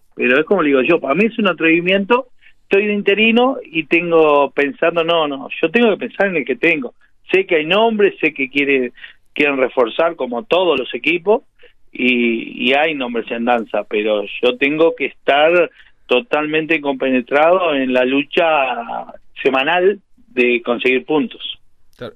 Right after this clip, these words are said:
Speaker 2: lo cierto es que va a ser extraño jugar un torneo y estar sumando jugadores que no pueden jugar ese torneo.
Speaker 1: Y sí,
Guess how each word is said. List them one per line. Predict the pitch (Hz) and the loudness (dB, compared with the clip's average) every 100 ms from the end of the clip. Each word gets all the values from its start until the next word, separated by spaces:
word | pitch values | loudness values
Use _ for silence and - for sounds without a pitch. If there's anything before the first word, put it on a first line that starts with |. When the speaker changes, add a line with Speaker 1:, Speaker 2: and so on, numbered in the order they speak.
| - | -14
Speaker 2:
lo | 123 | -12
cierto | 120 160 160 185 | -8 -6 -4 -4
es | |
que | 147 | -2
va | 151 | -4
a | |
ser | 143 175 156 - | -2 -2 -4 -4
extraño | 131 - 165 170 180 196 208 | -16 -10 -4 -2 0 0 0
jugar | - 151 160 170 | -4 0 0 2
un | 170 | -2
torneo | 170 156 175 185 202 240 - - - | -4 -2 0 0 2 0 -6 -20 -10
y | 127 | -10
estar | - 156 | -4 -6
sumando | - 151 165 151 | -4 -4 -4 -4
jugadores | - 139 139 165 175 | -4 -2 0 0 0
que | 156 | -4
no | 143 | -4
pueden | 151 147 | -4 -6
jugar | - 151 170 - | -2 0 0 -4
ese | 139 131 | -8 -6
torneo. | 127 156 147 95 - - - - - - - - - - _ - - - | -4 -2 -2 -4 -14 -20 -20 -20 -20 -20 -20 -20 -20 -20 _ -20 -20 -6
Speaker 1:
Y | 147 156 | 0 2
sí, | 214 220 | 4 0